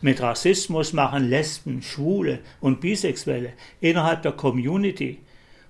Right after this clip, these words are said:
Und wie verhält es sich dort mit der Akzeptanz gegenüber trans, transsexuellen und intergeschlechtlichen Personen? Grundsätzlich gilt,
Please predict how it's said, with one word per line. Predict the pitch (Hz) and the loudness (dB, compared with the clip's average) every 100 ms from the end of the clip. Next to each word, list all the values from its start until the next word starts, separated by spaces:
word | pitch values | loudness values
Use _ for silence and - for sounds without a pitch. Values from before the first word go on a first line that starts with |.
| - | 2
Und | 147 127 | 4 4
wie | 170 220 | 2 0
verhält | 226 165 160 165 | 0 2 0 0
es | - | -6
sich | 190 - - | -4 -4 6
dort | 131 123 175 185 | 8 10 8 6
mit | - 151 | -4 -2
der | 160 | 0
Akzeptanz | 131 - 135 - 131 135 175 175 - | -2 -4 -10 -2 2 2 0 -6 -2
gegenüber | 127 120 127 117 113 117 | 0 0 -2 -4 -6 -8
trans, | - 127 131 156 156 | -4 0 0 -2 -8
transsexuellen | - 123 139 - 131 - 127 135 | -2 0 0 -2 -2 0 0 -2
und | 165 131 - | -2 -6 -4
intergeschlechtlichen | 233 165 170 143 127 - - - - 147 | -4 -2 -2 -2 -4 -6 -10 -12 -10 -8
Personen? | 143 - 175 311 330 - - - - - - - - - | -6 -4 -4 -4 -8 -14 -20 -20 -20 -20 -20 -20 -20 -6
Grundsätzlich | - 233 247 160 165 226 - | 4 4 6 2 2 -6 -2
gilt, | 147 165 269 - | 2 2 0 -12